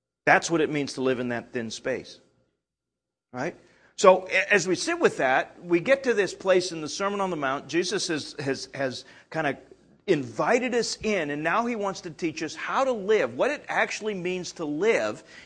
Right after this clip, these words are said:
in that thin space, in the kingdom of, of, of the world without getting sucked into it, and bring the kingdom of God to bear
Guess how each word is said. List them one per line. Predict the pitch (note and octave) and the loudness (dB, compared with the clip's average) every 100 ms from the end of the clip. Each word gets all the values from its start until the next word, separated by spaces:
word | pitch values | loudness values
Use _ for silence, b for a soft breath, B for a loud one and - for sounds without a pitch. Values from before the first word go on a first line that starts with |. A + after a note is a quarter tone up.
| B | B
in | F#3 G3 | 8 8
that | F3+ F#3 - | 6 4 2
thin | - F#3 F#3+ | 2 2 2
space, | - - F3 A#2+ - | -4 0 2 2 -2
in | C#3 | -4
the | B2+ | -4
kingdom | B2+ F#3 A3 A3+ | 0 0 2 0
of, | A3 E3+ - | -2 -6 -10
of, | D3+ C#3+ - D#3 | -8 -8 -4 -4
of | B2 | 0
the | C3+ - - B2 | -2 -4 -12 -20
world | D3+ D#3+ F3+ C#3 D3 | -6 0 2 0 -2
without | D3 D3+ E3 | -2 0 -2
getting | E3 D#3 D3 | -2 -4 -4
sucked | - G3+ F#3+ - | -4 -2 -2 -2
into | F3+ F3 B2+ F2+ | -4 -4 -6 -6
it, | B2+ b b b b b _ _ _ _ _ | -8 b b b b b _ _ _ _ _
and | D#3 C3 B2+ | 2 2 2
bring | D#3+ F#3 B3 | 6 8 6
the | A3 | 2
kingdom | - G3+ G#3 G3+ | 0 0 2 0
of | F#3+ D3+ | 0 -2
God | F3 D3+ B2 - | 0 2 0 -2
to | A2 | -8
bear | G#2 C#3 F3+ F3+ A#2+ C3 | 2 6 8 8 6 2